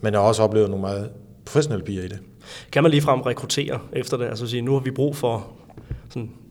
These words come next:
Speaker 2: øh, noget mere kant på den her front, eller nu har vi brug for, øh, nu begynder det at tynde lidt ud i, i samlingspunkter og så videre. Er det, er det simpelthen noget, man sådan kan, kan rekruttere spillere efter,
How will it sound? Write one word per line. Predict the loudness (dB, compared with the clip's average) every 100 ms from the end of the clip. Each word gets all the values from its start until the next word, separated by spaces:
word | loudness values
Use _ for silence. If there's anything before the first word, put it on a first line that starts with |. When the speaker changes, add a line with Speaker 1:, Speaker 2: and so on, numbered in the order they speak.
| -12
Speaker 2:
øh, | -8 -6 -4
noget | 0 0 2
mere | 4 4 4 -2
kant | -2 -2 -2 -6 -4
på | -2
den | -2 -2
her | -4
front, | 0 -2 -2
eller | -4 -2
nu | 0
har |
vi | 0
brug | -4 -6 -2
for, | -2 0 0
øh, | -2 -4
nu | 0
begynder | 2 4
det | 2
at | 0
tynde | 0 2
lidt | 0 0
ud | -2 -4
i, | -6 -8 -12 -14 -12 -2
i |
samlingspunkter | 0 2 0 -2 0 -2 -2 -4 -4 -8
og | -8 -8
så | -6
videre. | -4 -4
Er | -4
det, | -6 -6
er |
det | -2
simpelthen | 0 2
noget, | 2
man | 0
sådan | -2
kan, | -2 -4 -4 -12 -20 -20 -20 -4
kan | -2
rekruttere | -2 -2 0 0 0 -2
spillere | -2 2 4 2
efter, | 2 0